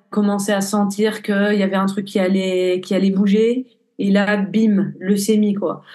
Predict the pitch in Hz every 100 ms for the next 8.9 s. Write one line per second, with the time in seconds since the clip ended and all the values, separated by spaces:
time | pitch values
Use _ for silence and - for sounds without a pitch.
0 | - - - - 196 185 185 202 - 226
1 | 240 220 185 185 185 196 196 247 190 165
2 | 165 180 190 208 190 196 196 - 247 240
3 | - - 175 160 160 - 247 220 214 220
4 | 196 170 - 170 170 175 - 277 262 214
5 | 220 214 208 208 196 196 190 - - 202
6 | 220 214 220 - 185 180 175 147 175 160
7 | 160 226 240 240 247 233 196 - 214 190
8 | 180 180 185 185 190 185 185 202 262